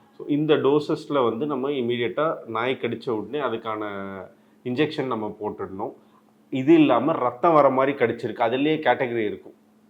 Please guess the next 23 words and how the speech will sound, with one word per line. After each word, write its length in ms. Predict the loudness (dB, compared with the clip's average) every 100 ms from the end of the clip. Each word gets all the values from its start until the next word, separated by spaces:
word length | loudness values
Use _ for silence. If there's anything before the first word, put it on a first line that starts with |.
| _ _
கேட்டகரி 360 | -4 -2 -2 0
ஒன் 240 | -2 -2
பைட், 240 | -2 -2 -4
டூ 120 | -6
பைட்னு 340 | -4 -6 -8
சொல்லிட்டு. 200 | -18 -20 _ _ _
So, 160 | 0
அந்த 200 | 2 2
மாதிரி 240 | 2 2 2
கடிச்ச 380 | 2 0 0 -2 0
சைட்ல 360 | 0 0 0
வந்து 200 | 0 2
ரத்தம் 340 | 2 2 4 4
வந்திருக்கு, 760 | 2 -2 -4 -2 -2 -4 -10 _ _
பல் 280 | 4 6 6
பதிஞ்சு 460 | 4 4 -2 0
ரத்தமோ 760 | 2 2 2 0 0 0 0 0
இல்ல 160 | 0
நகம் 400 | 0 0 2 2
பட்டு 360 | 2 0 0 0
ரத்தம் 400 | 0 0 0 0
வந்திருந்ததுன்னா, 880 | 0 0 0 0 -2 -2 -4 -6 -6 -14 _ _
அந்த 440 | -2 2 4 2